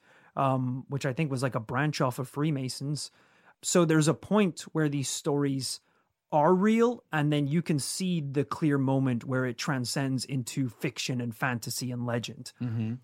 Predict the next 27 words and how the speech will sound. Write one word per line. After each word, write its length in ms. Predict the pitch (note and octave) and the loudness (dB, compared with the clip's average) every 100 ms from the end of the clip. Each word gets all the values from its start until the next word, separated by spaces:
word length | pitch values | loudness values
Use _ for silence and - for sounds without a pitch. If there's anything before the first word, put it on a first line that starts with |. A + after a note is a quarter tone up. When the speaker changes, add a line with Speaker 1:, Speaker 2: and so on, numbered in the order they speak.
| - | -4
Speaker 1:
And 140 | C#3+ | 0
I 80 | C#3 | 0
think 240 | B2+ G3 F#3 | 2 2 2
today 320 | D#3+ F3 G#3+ | 4 6 8
there 120 | F3+ | 6
may 160 | E3+ F3 | 4 4
be 160 | E3+ C#3+ | 4 4
a 60 | |
real 640 | B2+ A#2+ B2 E3 G3+ E3 C3 | 2 0 0 4 6 4 2
origin 680 | B2+ G3 C4+ D#3+ C3+ B2+ D3 _ _ - | 2 4 6 4 2 2 0 _ _ -2
of 140 | C#3 B2+ | 0 4
these 180 | C3 | 2
nine 300 | B2+ C3 C3+ | 4 2 2
unknown 440 | B2+ C3+ B2+ B2 A#2+ | 2 2 2 2 0
men, 360 | B2 B2+ C3 B2 _ _ _ - | 0 0 -2 -4 _ _ _ 0
but 140 | C#3 | 6
ultimately 500 | E3+ G#3 G3+ F3+ E3+ | 6 8 6 4 4
the 120 | C#3+ | 2
paranormal 680 | - G#3+ A#3 A3+ G#3+ G#3 G3 | 2 4 4 6 4 4 4
side 260 | - D#3+ | 4 4
of 140 | D#3 C#3+ | 4 4
it, 180 | C#3 - | 2 0
I 140 | - C3+ | -6 -6
think, 340 | - C#3+ C3 - | -2 -2 -2 -2
is 340 | C3+ B2+ A#2+ - _ _ - | 0 0 -2 -8 _ _ -20
purely 460 | - E3+ D3+ C3+ B2 | -2 2 4 2 -2
legend, 600 | B2 A2 G#2+ - - | -4 -8 -10 -14 -16